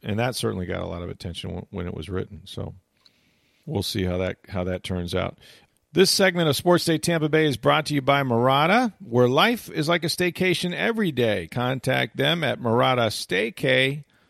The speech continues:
dot com. Meanwhile, the Tampa Bay Rays, man, we are just, we're,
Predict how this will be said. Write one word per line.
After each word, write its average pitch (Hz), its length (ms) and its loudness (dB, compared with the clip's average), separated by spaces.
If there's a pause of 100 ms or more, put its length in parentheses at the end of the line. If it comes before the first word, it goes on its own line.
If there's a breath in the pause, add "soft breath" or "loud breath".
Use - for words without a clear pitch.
(200 soft breath)
dot 127 300 2
com. 120 400 -2 (920)
Meanwhile, 147 440 4
the 127 60 -2
Tampa 156 260 0
Bay 139 100 4
Rays, 135 300 2
man, 123 160 -2
we 139 140 0
are 131 120 2
just, 120 380 -2
we're, 143 220 -4